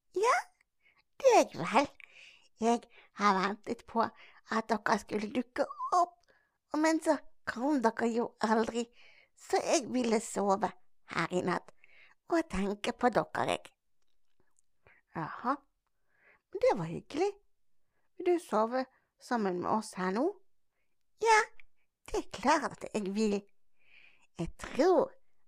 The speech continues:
drømmeprinsen kommer også. Å? Ja,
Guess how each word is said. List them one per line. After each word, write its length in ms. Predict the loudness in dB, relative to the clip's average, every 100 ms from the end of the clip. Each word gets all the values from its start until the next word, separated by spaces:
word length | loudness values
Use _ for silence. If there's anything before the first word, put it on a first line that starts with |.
| -6
drømmeprinsen 720 | 0 2 0 0 0 -2 -6 -4
kommer 280 | -2 0 2
også. 240 | 2 2 -4 _ _ _ _ _ _ _ _ _ -8
Å? 200 | -4 -4 -8 _ _ _ _ _ _ _
Ja, 100 | 0